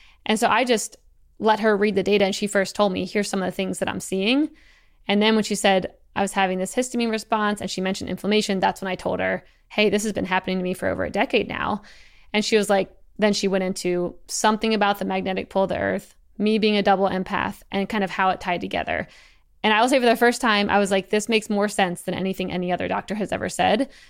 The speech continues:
because other doctors are like, "Well, you're in California and because of this," or "It must be 'cause you're in Maryland and it's cold." And it was always just, it didn't feel right. And I knew whatever they were telling me wasn't right. So this is the first time I'm like, "You know what? If all I have to do is adjust my diet a little bit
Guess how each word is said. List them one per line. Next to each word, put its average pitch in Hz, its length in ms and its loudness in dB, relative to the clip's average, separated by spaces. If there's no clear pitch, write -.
because 196 600 0
other 233 220 6
doctors 202 340 0
are 208 100 2
like, 208 180 2
"Well, 277 120 4
you're 285 180 2
in 285 100 2
California 294 880 2
and 269 420 2
because 254 260 -2
of 247 140 0
this," 226 400 2
or 226 420 4
"It 220 200 -6
must 254 160 0
be 240 80 -4
'cause 240 160 0
you're 226 80 2
in 233 80 0
Maryland 233 320 0
and 220 80 2
it's 202 100 -6
cold." 214 420 4
And 214 80 0
it 214 80 2
was 208 140 -2
always 226 480 2
just, 220 200 0
it 202 60 2
didn't 220 180 4
feel 196 240 2
right. 240 200 4
And 226 140 2
I 196 80 2
knew 196 340 2
whatever 190 300 0
they 185 80 2
were 180 80 0
telling 190 200 -6
me 185 60 -8
wasn't 180 280 -8
right. 190 200 -2
So 226 120 -4
this 277 100 2
is - 40 -16
the 254 100 2
first 240 240 2
time 220 120 0
I'm 190 100 -2
like, 190 180 -2
"You 208 40 0
know 220 140 2
what? 247 160 4
If 214 140 -2
all 214 120 4
I 233 60 4
have 240 100 0
to 208 60 -6
do 190 140 0
is 175 100 -4
adjust 185 340 -2
my 185 120 -4
diet 180 360 -2
a - 80 -4
little 82 220 -2
bit 233 340 0